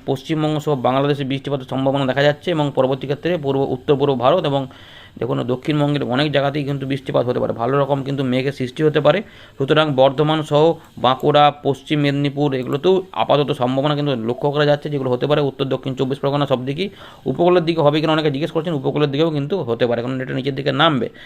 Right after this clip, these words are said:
এবং দেখুন, কুয়াশা পরিস্থিতি হবে, হয়তো কম সময়ের কুয়াশা হবে, সারাক্ষণ যে থাকবে সেরকম নয়।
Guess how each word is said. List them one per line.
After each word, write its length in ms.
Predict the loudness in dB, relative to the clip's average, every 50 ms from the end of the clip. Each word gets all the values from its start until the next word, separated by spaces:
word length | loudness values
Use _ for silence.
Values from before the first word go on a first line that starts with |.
| -12 -2
এবং 240 | 0 2 2 2 2
দেখুন, 220 | 2 0 0 -2 -4
কুয়াশা 380 | 0 2 4 4 4 2 0
পরিস্থিতি 420 | 2 2 0 0 -2 -6 -4 -2 0
হবে, 260 | 2 2 2 2 0 -2 -4 -10 -20 -20 -2 2
হয়তো 220 | 2 4 4 2
কম 260 | 2 4 4 4 4 4
সময়ের 260 | 2 2 2 2 2
কুয়াশা 280 | 4 2 2 4 4 4
হবে, 120 | 2 2
সারাক্ষণ 380 | 0 2 0 0 0 0 -2 0 0
যে 80 | 0
থাকবে 240 | 0 -2 -2 -2 -2
সেরকম 260 | 0 0 0 0 0 -2
নয়। 200 | -2 -2 -2